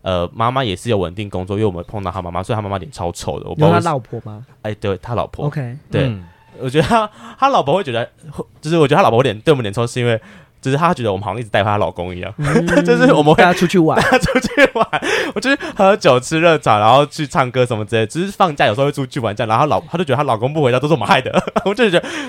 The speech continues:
Speaker 1: 啊，他就是，他，他也很想要嘛，<laughs> 关我什么事啊？<laughs> 但就觉得好辛苦哦，这真的太早被，被小孩绑在那，他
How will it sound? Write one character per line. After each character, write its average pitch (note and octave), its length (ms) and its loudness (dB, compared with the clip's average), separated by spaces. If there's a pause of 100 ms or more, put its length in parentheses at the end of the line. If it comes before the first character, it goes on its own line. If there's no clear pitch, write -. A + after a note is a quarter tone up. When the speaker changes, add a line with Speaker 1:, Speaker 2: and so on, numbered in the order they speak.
(240)
Speaker 1:
啊， F3 100 0
他 F3+ 140 -4
就 F#3+ 160 -4
是， F3+ 180 -8 (120)
他， G3+ 120 0
他 D3+ 200 -4
也 F3 100 2
很 D#3 100 4
想 D3+ 200 0
要 G#3 120 6
嘛， D3+ 220 4
<laughs> G3 80 -16
关 F#3+ 100 0
我 A3 80 4
什 E3+ 60 -2
么 D3 80 2
事 D3 240 -2
啊？ B2 100 2 (220)
<laughs> E3+ 240 -8
但 G3+ 100 2
就 F#3+ 80 -4
觉 C3+ 120 0
得 G#2+ 40 -2
好 E2+ 140 -2
辛 G2 220 -8
苦 D2+ 240 -10
哦， - 100 -14 (100)
这 D3 140 -6
真 C#3+ 180 -4
的 A2+ 80 -10
太 - 160 -2
早 D#2 200 -4
被， G2 160 -2 (420)
被 G#2+ 320 -2
小 F2 240 -6
孩 F2+ 140 -6
绑 - 240 -10
在 F#2+ 100 -6
那， G2+ 240 -8 (540)
他 D#3 420 2